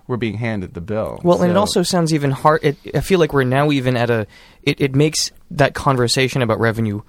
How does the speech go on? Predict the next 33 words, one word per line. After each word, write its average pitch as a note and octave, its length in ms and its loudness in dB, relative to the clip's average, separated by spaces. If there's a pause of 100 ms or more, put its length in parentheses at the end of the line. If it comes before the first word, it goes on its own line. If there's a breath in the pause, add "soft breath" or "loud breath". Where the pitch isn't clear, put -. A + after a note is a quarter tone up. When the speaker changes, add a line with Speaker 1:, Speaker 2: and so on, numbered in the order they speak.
(120)
Speaker 2:
harder C3+ 440 2
and A#2+ 180 -4
harder A#2 380 0
every A2+ 280 -2
single A2+ 280 -4
year A3+ 140 0
Speaker 1:
Right. - 80 4
Speaker 2:
because D#3 180 0
the E3+ 80 0
service G3 320 0
becomes D3 380 -2
Speaker 1:
Right. B2 160 -2
Speaker 2:
worse, B3 320 4
and, C#3 140 0 (140)
Speaker 1:
Right. G#2+ 220 -12
Speaker 2:
and G3 80 0
people G#3+ 140 2
are G3+ 60 2
like, G3 100 2
"What's B3 200 -2
changing? C4+ 400 -2
We're, F#3+ 220 2
we're G3 140 -2
putting C#4 260 2
so B3 160 0
much G3+ 180 -2
money G3+ 240 2
into F#3 180 0
the E3+ 120 2
M E3 80 2
B D#3+ 140 -2
T F#3 240 -2
A." G3+ 260 0